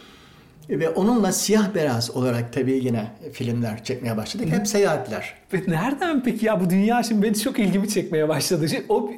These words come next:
Speaker 2: ortaokul öğrencisi bir çocuk bugün bile hani bu kadar dijitalleşme çağında bile açıkçası hani buna, e,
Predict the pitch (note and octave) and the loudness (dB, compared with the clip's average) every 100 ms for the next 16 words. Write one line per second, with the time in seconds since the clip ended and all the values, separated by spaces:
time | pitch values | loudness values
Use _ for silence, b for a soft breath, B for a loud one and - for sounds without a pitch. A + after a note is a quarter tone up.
0 | - G#3+ C#4+ - C#4+ - A#3 A3 G#3+ G#3+ | 0 2 2 0 -2 0 0 2 2 0
1 | G3+ G#3+ G#3 G3+ F3 G3 - D3+ A3+ C#4+ | 0 0 2 0 0 -2 -2 0 2 4
2 | A3 F#3 D#3+ E3+ F#3+ G#3 F#3 F3 D3 D#3 | 4 4 4 4 2 2 2 2 0 -2
3 | - F3+ F3 E3 F#3+ F#3+ F3+ E3 E3+ E3 | 0 2 2 0 -2 -2 0 0 2 0
4 | B2+ B2+ - - b b b - B2+ - | 0 -2 -6 -12 b b b -8 -6 -6
5 | A#2+ - A2 - B3 - B B D#3+ F3 | -6 -6 -6 -2 -4 -4 B B 0 2
6 | G#3 G3+ A3 B B B B _ D#3+ | 2 2 -2 B B B B _ -12